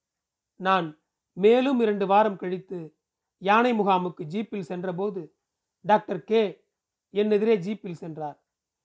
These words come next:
என் ஜீப்பை ஒதுக்கி அவருக்கும் இடமளித்த போது அவர் என்னை பார்த்து புன்னகை செய்தார்.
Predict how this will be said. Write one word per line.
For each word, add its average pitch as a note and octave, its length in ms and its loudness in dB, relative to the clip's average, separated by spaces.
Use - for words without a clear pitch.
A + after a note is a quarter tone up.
என் A3 180 0
ஜீப்பை B3+ 400 0
ஒதுக்கி G3+ 420 -2
அவருக்கும் A#3 500 2
இடமளித்த G3+ 480 0
போது F3+ 300 -6
அவர் G3 220 2
என்னை F3 240 -2
பார்த்து G3+ 360 -2
புன்னகை F#3+ 380 -4
செய்தார். D3 400 -12